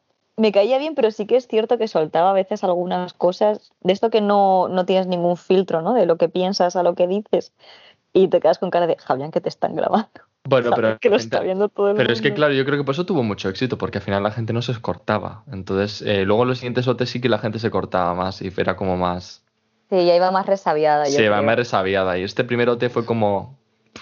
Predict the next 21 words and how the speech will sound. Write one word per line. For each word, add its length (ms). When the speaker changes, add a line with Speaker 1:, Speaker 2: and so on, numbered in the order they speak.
Speaker 2:
bueno, 400
soy 180
yo 120
mismo. 380
O 60
sea, 120
al 40
final 180
como 140
que 100
te 260
olvidas 260
de 80
las 160
cámaras 420
y 60
como 240
era 120
la 120
primera 260
experiencia, 800